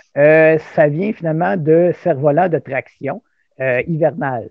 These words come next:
Donc, un cerf-volant de traction, c'est quoi ? C'est tout simplement, euh, un cerf-volant qui est spécialement designé pour pouvoir nous tirer, en fait, au sol. Contrairement à un cerf-volant, euh, acrobatique,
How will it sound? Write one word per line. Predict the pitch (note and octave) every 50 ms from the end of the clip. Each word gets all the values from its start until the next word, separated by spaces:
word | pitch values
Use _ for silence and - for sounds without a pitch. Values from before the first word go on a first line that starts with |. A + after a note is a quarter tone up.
| - _ _ _ _ -
Donc, | - C#3+ D3 C3 -
un | D3+ D3
cerf-volant | - G#3+ G3 E3 F#3+ F#3 G3 B3
de | - - - F3+
traction, | F3+ E3 - - _ _ F3+ F#3 A3 A#3
c'est | - - E3+ D3 C3
quoi ? | - - C#3+ D3+ D#3+ G3 -
C'est | - - - D#3 C#3+
tout | -
simplement, | - F3 F#3+ F3+ - F3 D#3+ D3+ D3+ E3+ F#3 G3+ - - C#3
euh, | D3 C#3 C3+ -
un | D3 D3 C#3+
cerf-volant | - - E3+ D3+ C#3+ C#3 C#3 D#3 F3 F#3+
qui | - - - D3 C#3+
est | C#3
spécialement | - - _ A3+ A#3 - - G#3+ F#3+ F3+ F#3 G#3+ A3
designé | F#3 E3+ E3+ D3+ D#3+ D#3 C#3+ C3+ C3+ E3 A3 - _ - - _ _
pour | - D3 B2+
pouvoir | - D3 E3 F#3+ G3
nous | F#3+ F#3 F3+ D#3+ - _ _ _
tirer, | A#3 A#3 G#3 D3 D3 E3 - - _ _ _ -
en | C3+ C3+ C3
fait, | - F#3 F#3 F3+ D#3+
au | C#3+ C3+ C3+
sol. | - D3+ D3+ D#3+ D#3+ C#3+ B2+
Contrairement | - C#3+ C#3 - D#3 D3 D3 F3 G3+
à | G#3+
un | F#3+ D#3+
cerf-volant, | - - E3+ D3 C3+ C#3+ D3 C#3+ C#3+ D3 E3+ F3+ F#3 E3 C#3
euh, | C3 A#2+ A2
acrobatique, | A#2 - C#3 D3+ D3+ C#3+ C#3+ C3+ B2 - _ F#3 G#3 -